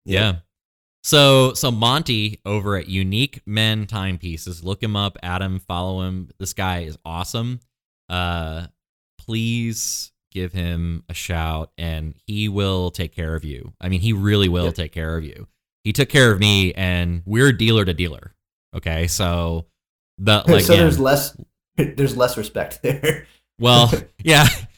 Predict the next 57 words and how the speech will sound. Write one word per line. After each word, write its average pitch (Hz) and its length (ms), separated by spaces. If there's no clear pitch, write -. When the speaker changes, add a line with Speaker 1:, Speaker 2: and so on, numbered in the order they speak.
Speaker 1:
yeah. 135 180
There's 156 160
Speaker 2:
There 202 80
Speaker 1:
like 135 100
a 135 40
Speaker 2:
can 107 60
be. 107 60
Speaker 1:
professional 156 580
respect, 175 680
but 113 160
then 113 120
there's 185 220
like 202 200
Speaker 2:
<laughs> 95 260
Speaker 1:
a, 156 280
"I'm 170 180
just 190 140
gonna 151 160
send 120 380
you 101 440
whatever," 87 640
and, 78 400
and, 92 320
Speaker 2:
Mm-hmm. - 0
Speaker 1:
uh, - 20
whatever. 78 200
Speaker 2:
Deal 127 200
with 107 240
it. 101 140
Speaker 1:
Uh, 78 240
yeah, 92 300
you'll, 87 280
you'll, 87 260
b-, 76 200
but, 85 200
and, 76 280
and 107 240
I, 95 340
I 90 100
appreciated 87 720
that, 78 200
uh, 76 360
he, 78 360
he 80 120
hooked 78 240
it 73 60
up. 76 260
Also 110 300
sent 104 180
me 92 140
a 87 60
Starbucks 87 560
gift 90 180
card 98 240
for 92 80
ten 95 220
bucks. - 440